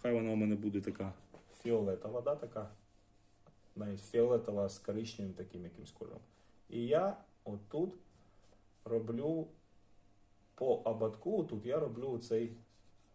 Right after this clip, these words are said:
загін, оцей, да, роблю. Ось він у мене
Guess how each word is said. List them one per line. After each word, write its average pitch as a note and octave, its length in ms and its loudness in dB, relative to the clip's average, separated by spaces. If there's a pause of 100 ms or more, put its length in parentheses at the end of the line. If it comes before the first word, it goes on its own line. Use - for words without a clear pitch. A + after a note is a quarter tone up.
загін, G#2+ 480 0 (260)
оцей, F#2+ 400 -6
да, C3+ 120 2
роблю. G2+ 320 -2 (440)
Ось G#2+ 260 4
він F#2+ 120 -2
у F#2 40 -4
мене F2+ 220 -4